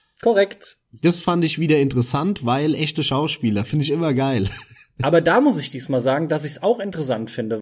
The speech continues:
Speaker 1: weil das richtig interaktiv diesmal aussieht. Ja, das ist ja so ein Mix. Du hast immer mal wieder Gameplay und dann eingestreute Sequenzen statt, ja, wie's oft so ist, diese,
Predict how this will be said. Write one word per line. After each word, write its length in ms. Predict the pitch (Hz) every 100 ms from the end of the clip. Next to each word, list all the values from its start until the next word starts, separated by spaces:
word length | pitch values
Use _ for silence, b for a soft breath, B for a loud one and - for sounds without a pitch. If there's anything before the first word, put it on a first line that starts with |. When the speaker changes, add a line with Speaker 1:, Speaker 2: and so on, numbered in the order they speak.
| 123
Speaker 1:
weil 180 | 143
das 240 | 165 165 -
richtig 300 | 254 - 151
interaktiv 580 | 156 143 131 - 226 233
diesmal 300 | 165 156 135
aussieht. 560 | 214 262 139 131 -
Ja, 180 | 123 156
das 160 | 160 330
ist 160 | -
ja 60 | 175
so 120 | 160
ein 120 | 151
Mix. 320 | 202 247 -
Du 120 | - 139
hast 220 | 170 -
immer 160 | 185
mal 200 | 185 180
wieder 440 | 170 175 165 165 165 B B -
Gameplay 440 | 165 233 247 247
und 180 | 214 190
dann 160 | 233
eingestreute 640 | 233 156 175 165 - 165 156
Sequenzen 640 | 147 - 165 226 262 143 120
statt, 480 | - 147 143 - b b b b b b -
ja, 340 | 139 156 175 160
wie's 180 | 165
oft 240 | - 180 -
so 100 | 170
ist, 220 | 170 165
diese, 480 | 151 147 151 -